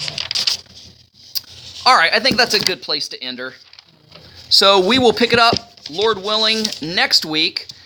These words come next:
at verse twenty, nineteen, verse twenty. Now, sometimes these proverbs are a little bit hard for people to hear because Proverbs tells it like it is.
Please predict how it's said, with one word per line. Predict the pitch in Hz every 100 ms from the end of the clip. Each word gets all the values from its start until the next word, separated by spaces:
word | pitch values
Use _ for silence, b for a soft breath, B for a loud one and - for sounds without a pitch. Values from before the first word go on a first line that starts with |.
| B 131
at | 139
verse | 127 202 202
twenty, | - 180 175 113
nineteen, | 101 123 151 196 - 180 180 180 175 165
verse | 110 131 147 139 -
twenty. | - 123 131 110 - - _ _ _ _ - - - - - - B B B B
Now, | 247 240
sometimes | 320 320 311 311 302 240 -
these | 185 247 226
proverbs | - 214 220 226 226 185
are | 175
a |
little | 165 190 190
bit | 190
hard | - 180 185 180
for | 160 147
people | - 175 175 165
to | -
hear | 143 - 170 220 269 - B B B B B B - - - _ _ -
because | 233 254 262 254 233 - - - _ -
Proverbs | - 311 285 285 214
tells | - 254 240
it | 240
like | 202 196
it | -
is. | 135 107 -